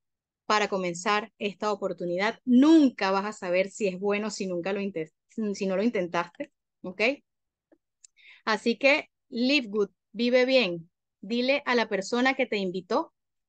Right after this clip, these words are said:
que te pase su link para que puedas entrar a una landing page donde vas a ingresar tu nombre, tu apellido y, em, tu correo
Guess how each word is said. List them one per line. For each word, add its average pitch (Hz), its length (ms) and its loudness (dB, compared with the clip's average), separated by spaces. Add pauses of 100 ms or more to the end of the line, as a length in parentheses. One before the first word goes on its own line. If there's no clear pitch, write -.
(380)
que 220 160 0
te 196 140 -2
pase 233 540 -2 (280)
su - 300 -2
link 247 440 4 (1080)
para 247 340 2
que 254 160 0
puedas 226 260 0
entrar 233 520 0
a 214 120 0
una 233 300 0
landing 254 600 -2
page 202 440 -4 (1040)
donde 208 180 -10 (540)
vas - 180 -2
a - 20 -6
ingresar - 220 -2
tu 185 80 -6
nombre, 208 640 0
tu 262 240 2
apellido 220 800 0 (520)
y, 269 560 0
em, 196 540 -2 (460)
tu 262 140 2
correo 262 540 4